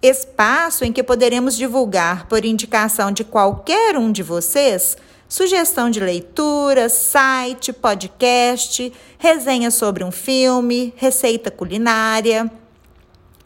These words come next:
além da divulgação de talentos entre nossos colaboradores. Em síntese, é um espaço livre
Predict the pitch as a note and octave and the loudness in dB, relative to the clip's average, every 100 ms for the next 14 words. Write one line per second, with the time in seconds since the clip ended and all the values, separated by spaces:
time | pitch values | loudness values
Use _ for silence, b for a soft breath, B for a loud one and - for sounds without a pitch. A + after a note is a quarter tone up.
0 | - F4+ G#4 F4 D#4+ D#4+ D#4+ D4+ D4 D#4+ | -2 0 0 -4 -2 -2 -2 0 2 2
1 | - C#4 C4+ - D4+ B3+ G#3+ A#3+ - - | 0 -6 -4 0 2 2 -2 -4 -4 -4
2 | - b b b C#4 C4+ C#4 B3 A3+ - | -6 b b b -2 0 0 2 0 -2
3 | - A3+ A3+ A#3+ C4+ G#3 E3 A#2 - - | -2 -2 0 -2 -2 -4 -6 -4 -4 -4
4 | _ _ b b b b b G#3+ G3+ G#3 | _ _ b b b b b -4 -2 -2
5 | D4+ F4 E4 B3 F#3 D#3+ F3 - A3+ A#3 | -4 -2 -2 -2 -2 -4 -4 2 2 2
6 | A#3+ - F3 F3 D4+ D4 B3 A3+ A3+ | -2 -2 -2 -2 -4 -2 0 0 2